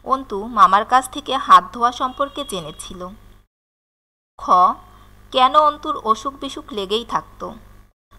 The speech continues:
পরিষ্কার করে হাত না ধোয়ার কারণে অন্তুর অসুখ বিসুখ লেগেই থাকত। গ, সবসময় হাত পরিষ্কার না রাখলে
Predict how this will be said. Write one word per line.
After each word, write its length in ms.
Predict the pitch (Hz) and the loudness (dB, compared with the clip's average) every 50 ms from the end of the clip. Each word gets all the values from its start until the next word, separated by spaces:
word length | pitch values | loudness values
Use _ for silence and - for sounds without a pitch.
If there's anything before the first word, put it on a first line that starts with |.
| - - - | -20 -14 -8
পরিষ্কার 500 | 208 196 196 208 220 - - 247 247 240 | -8 -6 -6 -8 -10 -8 -6 -6 -6 -6
করে 220 | 240 254 254 254 | -6 -8 -8 -8
হাত 260 | 254 - 220 220 220 - - | -4 2 2 2 2 2 -2
না 180 | 226 233 233 226 | -2 0 0 0
ধোয়ার 280 | 254 254 254 254 254 | -2 -4 -4 -4 -2
কারণে 460 | 254 262 262 254 254 247 233 226 262 - - - - - - - - | 0 0 0 0 0 -4 -8 -8 -10 -12 -18 -20 -20 -20 -20 -16 -10
অন্তুর 340 | - 220 214 214 - - - - | -8 -8 -8 -8 -10 -12 -12 -10
অসুখ 320 | - 202 202 - - 254 254 | -8 -8 -8 -10 -12 -16 -16
বিসুখ 400 | 254 - 254 - - - - - | -14 -14 -14 -12 -14 -14 -10 -8
লেগেই 300 | 202 196 185 190 190 190 | -8 -6 -6 -6 -8 -4
থাকত। 440 | - 165 156 - - - - 180 175 196 - - - - - - - - - - 185 | -4 -4 -6 -6 -10 -14 -14 -14 -12 -14 -16 -20 -20 -20 -20 -20 -20 -20 -20 -18 0
গ, 240 | 180 190 180 165 170 - - - - - - - - | 4 6 6 6 4 2 -4 -16 -20 -20 -20 -20 -18
সবসময় 560 | - - 240 208 - - - 269 254 269 277 | -2 0 0 0 0 -2 -4 0 2 2 2
হাত 200 | 277 277 285 277 - - | 6 6 6 6 4 0
পরিষ্কার 440 | 269 254 262 262 - - - 277 247 | -4 -4 -4 -4 -6 -4 -2 -2 -2
না 260 | 208 196 196 202 220 | 0 4 4 6 6
রাখলে 420 | 233 269 269 - - 226 240 269 | 6 4 2 0 -4 -8 -8 -8